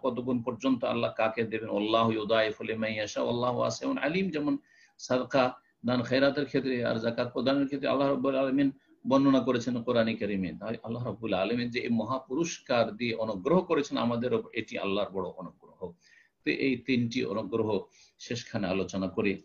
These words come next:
আমার আলোচনা আজকে শেষ করছি। রমজান মাস আল্লাহর পক্ষ থেকে আমাদের জন্য বড় নিয়ামত, সুতরাং যে ব্যক্তি পেয়ে যাবেন তিনি ভাগ্যবান,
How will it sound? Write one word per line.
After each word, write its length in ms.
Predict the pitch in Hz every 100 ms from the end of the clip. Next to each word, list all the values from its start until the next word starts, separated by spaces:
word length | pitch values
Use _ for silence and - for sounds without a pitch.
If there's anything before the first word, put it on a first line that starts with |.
| -
আমার 160 | 95
আলোচনা 380 | 87 95 - 95
আজকে 240 | 87 87 -
শেষ 200 | - 123
করছি। 300 | - 113 - 98 - _ _ 113
রমজান 380 | 110 101 104
মাস 240 | 95 104 101 -
আল্লাহর 240 | 110 107 -
পক্ষ 140 | 104 101 -
থেকে 140 | 95
আমাদের 280 | 92 95 95
জন্য 160 | 98 92
বড় 200 | 101 101
নিয়ামত, 480 | 104 113 113 123 123 - _ -
সুতরাং 440 | - 165 151 131 123 110
যে 100 | 135 123
ব্যক্তি 260 | 127 117 135
পেয়ে 280 | 120 127 117
যাবেন 300 | 117 110 117 110
তিনি 240 | 123 117
ভাগ্যবান, 640 | 110 95 104 98 117 117